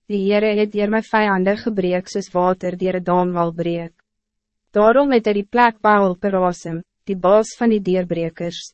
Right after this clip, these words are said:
genoem. Die Filisteine het hulle afgoedsbeelde net daar laat lê, en David en sy manne het dit vir hulle gevat.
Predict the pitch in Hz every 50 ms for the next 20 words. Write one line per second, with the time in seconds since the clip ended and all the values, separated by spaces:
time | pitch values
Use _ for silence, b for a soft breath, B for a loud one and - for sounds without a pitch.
0 | _ _ _ _ - 196 190 190 185 185 180 175 175 - _ _ _ _ _ _
1 | _ _ _ _ _ _ _ - 233 220 - 233 233 247 247 247 - - 240 233
2 | 220 208 196 196 202 202 196 196 196 196 196 190 180 180 214 226 - - - 233
3 | 220 - - - 185 180 175 175 180 180 180 196 220 226 220 214 - 190 180 175
4 | 180 185 185 190 196 190 - 190 185 170 160 160 180 - _ _ _ _ 202 196
5 | 190 185 190 190 196 214 226 208 185 - - - 196 190 - 196 185 180 175 175
6 | 170 170 175 175 180 175 175 - 180 175 175 - - 180 175 175 175 175 180 185
7 | - - 196 - - - 180 175 175